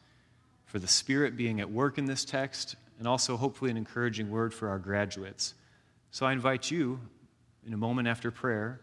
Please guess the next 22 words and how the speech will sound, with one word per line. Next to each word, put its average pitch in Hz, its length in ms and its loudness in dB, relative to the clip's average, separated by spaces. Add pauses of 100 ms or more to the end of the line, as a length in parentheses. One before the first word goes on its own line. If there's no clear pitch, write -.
(300)
to - 80 -2
listen 131 320 2
for 113 160 -2
the 107 80 0
word 113 220 2
of 98 40 -2
the 107 60 2
Lord 95 480 2
in 98 80 -6
First 104 340 -2
Kings 95 500 -4
nineteen. 85 600 -8 (1000)
But 107 100 -6
before 104 260 -4
we 120 100 2
come 113 220 -2
to 110 80 -6
God's 107 260 2
word 101 220 -2
together, 92 340 -4
let's 90 240 -6
pray. 78 240 -8